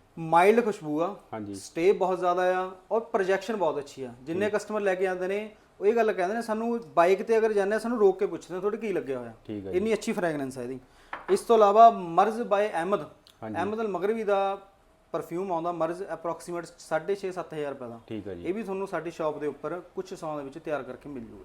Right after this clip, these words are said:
Speaker 2: ਠੀਕ ਹੈ ਜੀ।
Speaker 1: ਇਹ ਚੀਜ਼ਾਂ ਲੈਣ ਦੇ ਵਾਸਤੇ ਤੁਸੀਂ ਸਾਡੀ ਸ਼ਾਪ ਦੇ ਉੱਪਰ ਵਿਜ਼ਿਟ ਕਰ ਸਕਦੇ ਹੋ।
Speaker 2: ਹਾਂਜੀ।
Speaker 1: ਸ਼ਾਪ ਹੈਗੀ ਸਾਡੀ ਮਾਡਲ ਟਾਊਨ, ਚਾਰ ਖੰਭਾ ਰੋਡ, ਲੁਧਿਆਣਾ।
Speaker 2: ਠੀਕ ਹੈ ਜੀ।
Speaker 1: ਅਗਰ ਤੁਸੀਂ ਇਹ ਚੀਜ਼ਾਂ ਸਾਡੇ ਕੋਲ ਆਨਲਾਈਨ ਬਾਏ ਕਰਨੀਆਂ ਨੇ, ਘਰੇ ਬੈਠੇ ਖਰੀਦ ਸਕਦੇ ਹੋ।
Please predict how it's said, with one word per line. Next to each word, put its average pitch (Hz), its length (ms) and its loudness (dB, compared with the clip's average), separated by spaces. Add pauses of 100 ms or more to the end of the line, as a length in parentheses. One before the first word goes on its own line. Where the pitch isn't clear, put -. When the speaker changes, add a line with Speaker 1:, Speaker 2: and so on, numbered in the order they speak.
Speaker 2:
ਠੀਕ 101 280 -8
ਹੈ 80 60 -10
ਜੀ। 76 80 -16 (180)
Speaker 1:
ਇਹ 190 120 4
ਚੀਜ਼ਾਂ 208 300 2
ਲੈਣ 185 200 6
ਦੇ 190 120 4
ਵਾਸਤੇ 202 520 4
ਤੁਸੀਂ 190 240 -10
ਸਾਡੀ 185 220 -2
ਸ਼ਾਪ 160 280 0
ਦੇ 165 80 -4
ਉੱਪਰ 170 180 -4
ਵਿਜ਼ਿਟ 170 240 -4
ਕਰ 185 140 0
ਸਕਦੇ 175 320 -6
ਹੋ। 131 40 -6
Speaker 2:
ਹਾਂਜੀ। 98 280 -8 (220)
Speaker 1:
ਸ਼ਾਪ 160 300 2
ਹੈਗੀ 196 160 0
ਸਾਡੀ 185 380 -4
ਮਾਡਲ 160 400 -2
ਟਾਊਨ, 175 300 -6
ਚਾਰ 156 240 0
ਖੰਭਾ 156 280 -6
ਰੋਡ, 165 320 -4 (840)
ਲੁਧਿਆਣਾ। 165 480 0 (220)
Speaker 2:
ਠੀਕ 107 220 -6
ਹੈ 92 60 -8
ਜੀ। 151 120 0
Speaker 1:
ਅਗਰ 180 200 0
ਤੁਸੀਂ 202 360 -6
ਇਹ 208 100 -4
ਚੀਜ਼ਾਂ 190 280 -4
ਸਾਡੇ 185 200 0
ਕੋਲ 196 140 0
ਆਨਲਾਈਨ 170 320 -2
ਬਾਏ 170 200 -2
ਕਰਨੀਆਂ 175 360 -4
ਨੇ, 180 120 -4
ਘਰੇ 175 240 -4
ਬੈਠੇ 156 240 -6
ਖਰੀਦ 160 200 -6
ਸਕਦੇ 165 320 -6
ਹੋ। 175 180 -8